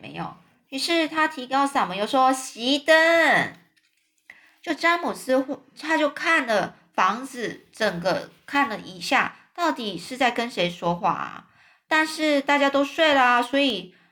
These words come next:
嗯，像是绿色老蚱蜢，他鼾声如雷，他就是一直打呼啊。瓢虫呢，随着呼吸发出如口哨般的声音，蚯蚓像弹簧似的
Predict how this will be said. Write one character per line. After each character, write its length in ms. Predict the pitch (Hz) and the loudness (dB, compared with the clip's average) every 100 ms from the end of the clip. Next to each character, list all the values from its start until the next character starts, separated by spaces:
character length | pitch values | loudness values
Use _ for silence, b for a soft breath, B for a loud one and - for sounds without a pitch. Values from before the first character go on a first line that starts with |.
| b b _ _ | b b _ _
嗯， 420 | 220 220 214 208 | -16 -12 -8 -8
像 240 | 208 311 | -2 -2
是 240 | 294 294 277 | 0 0 0
绿 180 | 277 285 | 0 0
色 160 | 294 | 2
老 240 | 269 190 151 | 2 2 2
蚱 260 | 294 277 | 2 0
蜢， 160 | 220 170 | 0 -6
他 420 | - 262 262 277 b b b _ | -2 0 0 -2 b b b _
鼾 240 | 311 302 | 0 2
声 340 | 302 320 302 285 | 2 0 -2 -2
如 240 | 226 202 | -4 0
雷， 400 | 226 190 190 - _ - | 2 2 0 -8 _ -6
他 100 | 262 | -6
就 120 | 247 | -6
是 100 | 254 | -6
一 120 | 262 | -4
直 120 | 254 | -2
打 280 | 254 202 151 | -2 0 0
呼 240 | 170 262 277 | -2 -2 2
啊。 420 | 277 247 240 - b b b b b b _ | 4 4 0 -4 b b b b b b _
瓢 260 | 311 285 | 0 2
虫 260 | 320 302 269 | 2 0 0
呢， 160 | 269 269 | 0 0
随 180 | 269 269 | 2 2
着 220 | 285 277 | 2 2
呼 200 | 277 311 | 0 -2
吸 240 | 302 302 | 0 -2
发 220 | 302 285 | 2 0
出 340 | 285 285 285 285 | 0 0 2 2
如 320 | 240 226 269 | 0 0 0
口 260 | 277 233 - | 0 -2 0
哨 240 | 277 240 | 2 2
般 200 | 254 262 | 2 0
的 100 | 240 | 0
声 300 | 208 240 233 | -4 -4 -4
音， 300 | 240 240 262 b b b | -8 -10 -14 b b b
蚯 300 | - 359 359 | -4 0 2
蚓 260 | 311 185 175 | 0 -2 -6
像 380 | - 226 196 | -2 -2 -2
弹 320 | - 180 190 240 | -8 -4 -4 -2
簧 300 | 214 196 247 | -2 -2 -6
似 240 | - 302 | -8 -4
的 280 | 233 170 | -2 -4